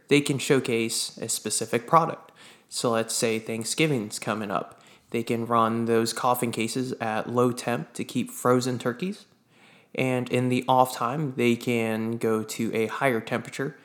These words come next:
to keep regular meats like bacon or beef. And that way, when they switch over, there isn't a lot of mechanical work they need to do. They just have to flip a switch, so to say, activating or deactivating that solenoid valve.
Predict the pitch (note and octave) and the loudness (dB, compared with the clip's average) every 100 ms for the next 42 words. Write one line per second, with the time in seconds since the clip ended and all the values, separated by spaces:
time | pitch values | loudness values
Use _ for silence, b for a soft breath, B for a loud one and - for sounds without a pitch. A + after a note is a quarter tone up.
0 | b b - - D3 C#3 - - B2+ B2 | b b -14 -4 -2 -4 -8 -2 0 4
1 | C3 C#3 F3+ F3 - - G#2 G2+ - - | 2 4 2 2 -2 -8 -6 -8 -6 0
2 | E3 D3+ G#2 - - - A#2 A2+ A2+ A#2 | 2 2 -2 -4 -12 -10 -6 -6 -4 -6
3 | A#2+ D3+ - - - _ _ _ _ - | -4 -4 -4 -6 -18 _ _ _ _ -8
4 | - C3+ C3 D#3 D3 B2+ A#2 A#2+ A#2 A2 | -2 2 6 6 8 6 6 4 0 0
5 | - - B2+ D#3+ F#3+ D#3 A#2 G#2+ - b | -2 -2 0 2 2 2 -4 -6 -10 b
6 | b b _ D3+ C#3+ - D3+ D3+ - B2 | b b _ 2 2 4 2 2 2 0
7 | A#2+ A#2 A2 A#2 A#2 A#2 - C#3 A#2 A2+ | 2 2 0 -2 -4 -6 -4 -2 -2 -2
8 | A2 A2+ G#2+ A2+ G#2+ A2 G#2+ A2+ D3 C3 | -4 -4 -6 -8 -8 -10 -12 0 4 4
9 | G2+ - A#2 A2 A#2 A2 G#2+ - G#2+ - | 0 -14 -12 -10 -8 -8 -10 -10 -12 -8
10 | A2+ A2 - A2+ A2+ - A#2 - - - | -4 -4 -6 -6 -4 -2 -4 -8 -16 -18
11 | - A2+ - A2+ - - _ _ _ _ | -16 -14 -10 -12 -12 -20 _ _ _ _
12 | _ _ _ _ _ - A#2+ C3 A#2 A2 | _ _ _ _ _ -4 -2 -2 0 0
13 | A2 A2 G#2+ A2+ G#2+ G#2+ - C3 A#2 G#2+ | -2 -6 -8 -8 -6 -8 -2 2 4 2
14 | A#2 A2 G#2 G#2+ A2 G#2+ G#2 G2 - A2 | -2 -4 -4 -4 -6 -2 -2 -2 -2 -2
15 | G2+ G2 - - - - - | -4 -8 -10 -10 -12 -12 -18